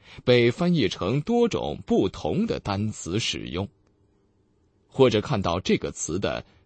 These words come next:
多种翻译，世界、风俗、世代。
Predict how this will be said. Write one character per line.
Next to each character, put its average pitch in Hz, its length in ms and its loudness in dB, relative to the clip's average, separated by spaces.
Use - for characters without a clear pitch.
多 190 200 6
种 62 200 -4
翻 78 320 -6
译， 87 160 -8
世 196 320 4
界、 139 300 0
风 214 320 8
俗、 85 420 -2
世 - 440 -2
代。 135 300 -8